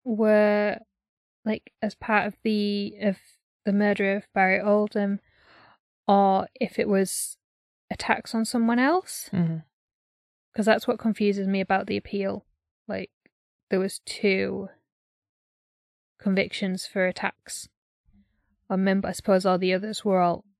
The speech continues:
Speaker 1: alleged.
Speaker 2: Yeah, yeah.
Speaker 1: Do you know, there's not a lot of information about, uh, this first murder. 'Cause, spoiler alert, <laughs> it gets
Speaker 2: It's not
Speaker 1: worse.
Speaker 2: the last. <laughs>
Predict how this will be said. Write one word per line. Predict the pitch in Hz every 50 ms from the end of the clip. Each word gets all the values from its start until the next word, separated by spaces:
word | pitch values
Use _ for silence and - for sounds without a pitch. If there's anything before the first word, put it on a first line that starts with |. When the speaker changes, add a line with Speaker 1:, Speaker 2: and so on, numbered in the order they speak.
| _ _ _
Speaker 1:
alleged. | - 185 185 180 175 175 175 180 - - 190 185 185 196 - - - _ -
Speaker 2:
Yeah, | - 175 175 170 156 156 156 151 156
yeah. | 165 156 - - 139 139 160 170 - _ _ _ _ _ _ - - - - - - - - - - -
Speaker 1:
Do | - 226
you | 220
know, | 226
there's | 214 - 214 202 -
not | 220 208 202 214 247 262 - - _
a | - 214
lot | 190 185 185 190 190 - - - -
of | 226 175
information | 196 190 180 - - 180 175 175 - - 196 180
about, | 175 - - 180 180 175 - - _ _ _ _ _ _ _ _ _ _ _ _ _ -
uh, | 214 190 185 180 180 175 175 -
this | - 185 - -
first | - 202 196 190 - -
murder. | 214 208 214 208 226 254 247 - _ - - _ _ _ - - - _ _ _ _ _ _ _ _ _ _ - _ - -
'Cause, | - 180 - - _ _
spoiler | _ - - 226 220 214 208 202 190
alert, | 185 196 196 196 196 - - _ _ _ _ _ - _ - _ _ _ _ _ _ _ _ _ _
<laughs> | - 196 - - - _ _ _
it | 233 -
gets | - 202 196 -
Speaker 2:
It's | - - -
not | 403 254
Speaker 1:
worse. | -
Speaker 2:
the | - 262
last. | 226 208 233 247 247 190 160 156 160 - - - -
<laughs> | 220 202